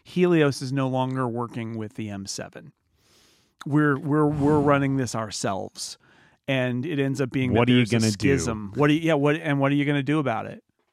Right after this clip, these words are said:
Speaker 1: Um,
Speaker 2: Yeah.
Speaker 1: I don't, I don't know.
Speaker 2: Is
Speaker 1: It's, uh,
Speaker 2: Helios transmuting into, like, the government of Mars? Is
Speaker 1: Yeah.
Speaker 2: that, is that where we're going? I
Speaker 1: I don't
Speaker 2: don't
Speaker 1: know.
Speaker 2: know. I'm, I am, I'm fascinated. This is,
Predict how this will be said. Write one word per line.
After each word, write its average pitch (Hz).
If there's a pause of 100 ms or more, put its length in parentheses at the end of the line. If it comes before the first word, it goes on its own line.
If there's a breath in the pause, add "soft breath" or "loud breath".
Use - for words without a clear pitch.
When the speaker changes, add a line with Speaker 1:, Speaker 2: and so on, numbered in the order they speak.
(640)
Speaker 1:
Um, 127
Speaker 2:
Yeah. 104
Speaker 1:
I 139
don't, 165 (120)
I 143
don't 151
know. 269 (880)
Speaker 2:
Is 151
Speaker 1:
It's, -
uh, 170
Speaker 2:
Helios 120
transmuting 117
into, 113
like, 107
the 107
government 110
of 95
Mars? 110
Is 87
Speaker 1:
Yeah. 107
Speaker 2:
that, -
is 104
that 107
where 110
we're 110
going? 113
I 92
Speaker 1:
I 90
don't 92
Speaker 2:
don't 92
Speaker 1:
know. 90
Speaker 2:
know. 87
I'm, 101
I 110
am, 104 (300 soft breath)
I'm 110
fascinated. 120
This 131
is, 139